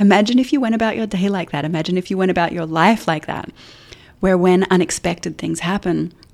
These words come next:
instead of getting scared and stressed, you just were like,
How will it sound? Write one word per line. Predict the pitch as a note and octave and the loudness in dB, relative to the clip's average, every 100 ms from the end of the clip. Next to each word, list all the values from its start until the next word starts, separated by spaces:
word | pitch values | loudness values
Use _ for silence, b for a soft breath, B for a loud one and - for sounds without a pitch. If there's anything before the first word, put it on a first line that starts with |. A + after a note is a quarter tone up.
| _ _ - G3 | _ _ -6 0
instead | G3 - F3 | 0 0 0
of | E3+ | 0
getting | F3 D#3+ D#3+ | 0 0 -2
scared | - E3+ D#3+ | -2 -2 -2
and | D#3 | -4
stressed, | - D3 D3+ - - - B B B B B _ | -4 -4 -4 -10 -14 -20 B B B B B _
you | - | -10
just | D#3+ - | -8 -8
were | D#3 | -8
like, | C#3+ D3+ - | -10 -10 -16